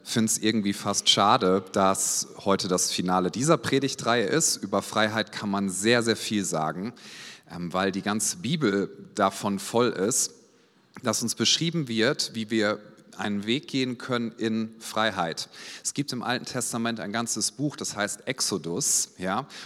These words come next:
und das bedeutet nichts anderes als raus aus der Sklaverei, raus aus der Gefangenschaft, hinein in die Freiheit. Es gibt einen Weg in Freiheit. <clears throat> Und ich möchte noch einmal darauf hinweisen und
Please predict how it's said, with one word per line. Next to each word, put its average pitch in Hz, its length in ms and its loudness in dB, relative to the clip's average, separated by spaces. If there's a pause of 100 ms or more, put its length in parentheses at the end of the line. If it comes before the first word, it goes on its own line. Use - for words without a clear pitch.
und 104 100 -4
das 113 120 0
bedeutet 117 420 0
nichts 135 260 -6
anderes 120 560 -2
als 113 500 0
raus 127 240 2
aus 110 180 -4
der 117 120 -2
Sklaverei, 113 840 0
raus 104 300 0
aus 107 160 -4
der 120 120 0
Gefangenschaft, 98 840 -2
hinein 98 480 0
in 90 120 -8
die 95 100 -4
Freiheit. 82 720 -2 (200)
Es - 140 -4
gibt - 200 -4
einen 98 240 -2
Weg 120 280 0
in 98 160 -6
Freiheit. 82 720 -2 (140)
<clears throat> 135 220 2 (440)
Und 110 120 0
ich 120 140 0
möchte 175 520 2
noch 135 180 -4
einmal 156 300 0
darauf 127 320 -2
hinweisen 131 800 2
und 113 400 -4